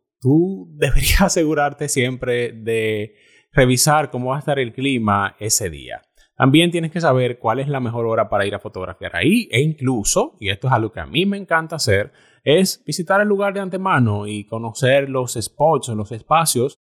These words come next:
que tú consideras que son mejores para hacer las fotos ese día. Y antes de que lo olvides, <laughs> llega temprano, llega antes que todos los demás si es posible, para que tengas tiempo de prepararte. Esto que te diré ahora es quizás la parte más difícil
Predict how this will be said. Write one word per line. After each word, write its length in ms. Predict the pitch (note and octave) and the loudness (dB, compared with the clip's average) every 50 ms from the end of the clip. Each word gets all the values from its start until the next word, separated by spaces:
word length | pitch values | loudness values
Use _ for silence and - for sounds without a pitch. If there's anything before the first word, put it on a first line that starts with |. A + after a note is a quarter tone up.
| _ _ | _ _
que 160 | - D3 C3+ C3 | 0 2 2 2
tú 160 | C3 D3+ D3 | 2 0 -2
consideras 460 | E3 E3+ E3 - F3+ F3 E3+ E3+ - | -2 -4 -2 -2 0 0 -2 -2 -4
que 80 | - D3+ | -8 -8
son 180 | - D3 D3 | -6 -6 -4
mejores 320 | C#3+ C3 B2+ A#2+ A2 B2 - | -4 -2 0 0 -2 -2 -2
para 240 | - - G2+ F#2 | 0 0 0 0
hacer 240 | F#2 - - G2 F#2+ | -2 -6 -8 -8 -8
las 220 | G2 F#2+ F#2+ - - | -8 -10 -10 -8 -4
fotos 480 | - G2+ F2+ - F#2 F#2 - - _ _ | -2 -2 -2 -2 -4 -10 -10 -12 _ _
ese 460 | - G#2 G2 - - F#2+ F2+ _ _ | -8 -4 -4 -4 -6 -8 -12 _ _
día. 300 | - - - _ _ _ _ _ _ _ _ _ _ _ _ _ _ - | -20 -20 -20 _ _ _ _ _ _ _ _ _ _ _ _ _ _ 4
Y 320 | G#3+ C4 C#4 C4+ - - - | 6 6 6 4 2 0 2
antes 360 | F3 F#3+ G#3+ G3 G3 G3 F#3+ | 4 4 4 4 2 0 0
de 120 | F#3+ F3+ | 0 0
que 80 | F3+ F3 | 0 0
lo 60 | F3 | 0
olvides, 480 | F3 E3+ F3+ F3 D#3+ C#3 C3+ C#3+ C#3 - - - - - - - - | 2 2 2 4 4 4 4 2 2 4 4 6 4 4 2 -2 -4
<laughs> 40 | D3 | 0
llega 320 | C#3 C#3+ C#3+ C#3 C#3 C3+ | 2 2 4 4 4 2
temprano, 560 | C3+ A#2+ A2 G#2 G#2+ G2+ F#2+ F#2+ F#2+ F#2 F2+ | 2 -2 -2 0 2 2 2 0 -2 -6 -10
llega 460 | F2+ F#2 G#2 A2+ A2+ B2 B2 A#2+ A#2 | -6 -2 -2 0 0 2 0 0 0
antes 240 | A#2+ A#2+ A#2 - - | -2 -6 -6 -8 -6
que 100 | - B2 | -6 -4
todos 180 | A2+ A#2 A2+ A2+ | -4 -2 -2 -2
los 140 | A2 G#2 G2+ | -2 -2 -4
demás 380 | G#2 F#2 F#2+ G2 G2+ G2+ - | -4 -2 2 2 2 2 2
si 80 | - G2+ | -2 -8
es 60 | F#2 | -8
posible, 640 | - G#2 F#2+ - - F2+ F2+ F#2 F2+ - - - _ _ _ _ _ - _ - | -8 -8 -8 -6 -6 -8 -10 -10 -12 -14 -16 -20 _ _ _ _ _ -20 _ -8
para 200 | - - F#2 F#2 | -6 -4 -4 -4
que 120 | F2+ E2+ | -6 -2
tengas 340 | - G2 G2+ G2+ G2+ G2 - | -2 0 0 2 0 0 0
tiempo 340 | C3 C3+ C#3+ D3+ D3+ D3 B2 | 0 0 0 2 2 2 2
de 60 | A2 | 2
prepararte. 680 | G#2 G#2+ G2+ - D2+ - G1+ G1+ - - - - - _ _ _ _ _ _ _ _ _ _ _ _ _ _ _ _ _ _ _ _ _ _ _ - | 0 -4 -6 -6 -6 -6 -6 -10 -14 -16 -20 -20 -20 _ _ _ _ _ _ _ _ _ _ _ _ _ _ _ _ _ _ _ _ _ _ _ 4
Esto 300 | C#3+ F3 F#3+ G3+ G3+ F#3+ | 6 6 6 6 4 2
que 80 | G3+ | 0
te 120 | E3+ F#3+ F#3 | 0 0 2
diré 220 | F3+ E3+ E3 E3 | 2 4 4 4
ahora 580 | E3 D#3 D3+ D3 C#3+ D3 C#3 C#3 C3+ B2+ A2+ - | 4 4 4 4 2 0 0 0 0 -2 -2 -2
es 280 | A#2+ B2 B2+ C3 - | -2 -2 -2 -2 -2
quizás 440 | - C3 A#2+ - - C3 B2+ C3 C3 | -2 -2 -2 0 0 0 0 0 0
la 160 | C#3 B2 A2+ - | -2 -2 -2 -2
parte 280 | A#2 A2+ A2 - A#2+ | -4 -4 -4 -6 -6
más 220 | A2 G#2+ G#2+ A2+ - | -4 -4 -4 -4 -4
difícil 720 | A#2 F#2+ - A#2 A2+ A2 - - G#2+ F#2+ F#2 F2+ F#2 _ | -6 -8 -6 -6 -2 -2 -2 -2 -2 -4 -8 -10 -12 _